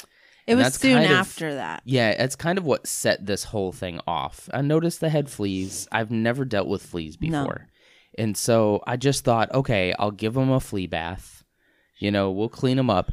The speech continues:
Speaker 2: It'll be fine. Like, it won't
Speaker 1: Yeah.
Speaker 2: be a big deal." I assumed, yeah, I'll probably have to have somebody come out and spray the backyard 'cause I'm sure that's where they're coming from.
Speaker 1: Yeah, 'cause both of
Speaker 2: Um,
Speaker 1: our, both sides of our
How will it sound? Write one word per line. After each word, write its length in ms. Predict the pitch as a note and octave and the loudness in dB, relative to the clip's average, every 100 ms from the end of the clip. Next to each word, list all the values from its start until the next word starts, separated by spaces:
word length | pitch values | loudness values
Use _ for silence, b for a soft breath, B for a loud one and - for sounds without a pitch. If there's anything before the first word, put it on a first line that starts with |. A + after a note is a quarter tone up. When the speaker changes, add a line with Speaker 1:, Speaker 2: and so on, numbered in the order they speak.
| - | -2
Speaker 2:
It'll 160 | B2 | 0
be 140 | B2 A#2+ | 2 0
fine. 280 | - - F2+ | 0 -2 0
Like, 140 | C#3+ | 2
it 60 | G3 | 4
won't 160 | D3+ | 4
Speaker 1:
Yeah. 60 | - | 2
Speaker 2:
be 80 | G#2+ | 0
a 40 | |
big 140 | G#2 | 0
deal." 180 | A2 A#2+ | 0 0
I 140 | - C3 | 2 2
assumed, 460 | B2+ - E3 C#3 | 2 4 4 4
yeah, 180 | A2 A2 | 2 2
I'll 160 | G#2 G#2 | 2 -2
probably 240 | B2 A#2 | -2 -2
have 120 | G#2+ G2 | -2 -6
to 80 | |
have 220 | F#2 G2+ F#2 | -6 -6 -4
somebody 320 | G2+ F#2+ F2 | -6 -6 -6
come 180 | - F2+ | -8 -8
out 100 | E2+ | -8
and 80 | - | -10
spray 240 | - F2 | -6 -6
the 80 | E2 | -6
backyard 600 | D#2+ E2+ - A2+ G#2+ G2+ | -6 -8 -2 2 2 0
'cause 160 | G2+ F#2 | -6 -8
I'm 120 | E2+ | -8
sure 180 | - F#2+ | -4 -4
that's 240 | F2 - | -4 -6
where 100 | - | -8
they're 120 | - | -8
coming 340 | - D3+ D#3 D3 | -6 -2 -2 -2
from. 380 | - B2+ B2 B2+ B | -2 -2 -2 -8 B
Speaker 1:
Yeah, 160 | - G3+ | -6 -6
'cause 220 | - G#3 | -4 -6
both 180 | - G3+ | -2 0
of 160 | G#3 F#3+ | 0 0
Speaker 2:
Um, 80 | |
Speaker 1:
our, 160 | F#3 D#3 | -2 -4
both 300 | - F3+ F#3+ | -6 -6 -6
sides 360 | - E3 E3+ - | -10 -10 -10 -12
of 80 | |
our 300 | C#3+ C#3 D3+ | -10 -10 -12